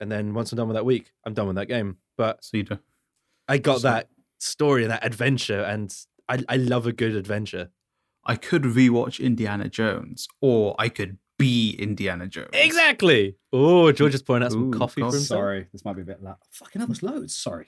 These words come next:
Speaker 3: <laughs>
Speaker 2: But as long as you, as long as you don't include, uh, Lego Indiana Jones,
Speaker 3: Jesus
Speaker 2: you'd
Speaker 3: Christ.
Speaker 2: play Uncharted.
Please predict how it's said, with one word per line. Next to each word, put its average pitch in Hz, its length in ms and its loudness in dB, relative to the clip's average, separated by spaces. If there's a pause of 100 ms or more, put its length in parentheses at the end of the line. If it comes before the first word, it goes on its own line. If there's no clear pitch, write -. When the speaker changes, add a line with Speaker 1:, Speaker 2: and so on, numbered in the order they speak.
(140)
Speaker 3:
<laughs> 131 240 4
Speaker 2:
But 120 160 8
as 113 140 2
long 123 200 8
as - 120 8
you, 135 120 2
as 117 120 -2
long 123 200 6
as 120 120 2
you 117 80 4
don't 113 280 4
include, 104 600 0 (120)
uh, 95 300 -4 (300)
Lego 104 360 0
Indiana 90 360 -4
Jones, 87 320 -10
Speaker 3:
Jesus 202 640 -6
Speaker 2:
you'd 107 240 -2
Speaker 3:
Christ. 151 120 -6
Speaker 2:
play 95 140 -2
Uncharted. 92 500 -8